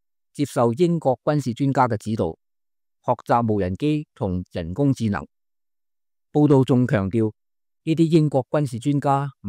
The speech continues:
係僱傭軍，而係正規英國軍人。課程內容涵蓋先進技術應用同新型作戰策略。俄羅斯認為，烏克蘭正喺度積極加強軍事能力。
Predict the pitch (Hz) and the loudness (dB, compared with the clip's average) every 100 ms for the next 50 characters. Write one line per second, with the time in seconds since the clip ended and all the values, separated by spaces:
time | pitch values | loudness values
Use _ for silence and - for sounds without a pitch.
0 | 101 110 107 - 113 110 101 120 123 - | -2 0 -2 -2 -2 0 2 0 -2 -6
1 | _ _ _ _ _ 107 113 110 - 123 | _ _ _ _ _ -4 0 0 0 -2
2 | 123 147 135 139 135 120 107 123 110 85 | 0 -2 -2 0 -2 0 -2 0 -2 -4
3 | _ _ _ _ _ _ _ _ _ 151 | _ _ _ _ _ _ _ _ _ 0
4 | 147 113 104 120 117 101 92 - 95 98 | 2 2 2 2 2 0 -2 -6 -4 -4
5 | - 120 120 - 175 147 131 113 107 98 | 0 0 0 -4 -4 -2 0 0 0 -4
6 | 107 113 110 101 90 90 _ _ - 101 | -6 -2 -2 0 -2 -4 _ _ -4 0
7 | 101 - 165 139 92 87 113 - 104 - | 0 0 0 2 -2 -2 -4 -2 -6 -2
8 | 95 90 - _ _ _ _ _ _ _ | -4 -4 -10 _ _ _ _ _ _ _
9 | _ 117 113 113 170 147 101 82 - _ | _ 0 2 2 0 0 0 -2 -10 _
10 | _ _ _ - 170 170 135 104 147 135 | _ _ _ -4 4 4 4 -2 -2 0
11 | 147 120 - - 120 - 160 139 139 92 | 2 0 -2 -4 -6 0 2 2 2 -4
12 | 90 151 135 - 101 85 87 | -2 0 0 0 -2 -2 -6